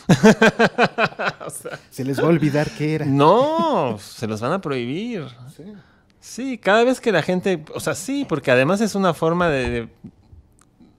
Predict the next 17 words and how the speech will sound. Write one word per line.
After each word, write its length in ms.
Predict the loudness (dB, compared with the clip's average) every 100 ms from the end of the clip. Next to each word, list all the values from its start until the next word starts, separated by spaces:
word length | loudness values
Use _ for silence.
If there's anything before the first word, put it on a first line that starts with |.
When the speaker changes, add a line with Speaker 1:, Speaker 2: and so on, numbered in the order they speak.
| _ -8
Speaker 1:
de 140 | -4
decir 320 | -4 -6 -8
que 80 | -2
decir 300 | -4 -4 -10
puto 320 | -8 -10 -8
es 140 | -6 -6
algo 260 | -4 -4
malo, 480 | -4 -4 -6 -12 -14 -12
¿no? 80 | -8
Speaker 2:
Ujú. 400 | -4 -4 -6 -8 _ _ _ _ _ -10
Speaker 1:
Y 40 |
eso 100 | -10
está 240 | -8 -8 -8
cabrón. 540 | -8 -10 -10 -12 -14 _ _ _
Speaker 2:
Sí, 240 | -10 -10
porque 400 | -8 -8 -6 -8 -6
fíjense, 540 | -4 -4 -6 -12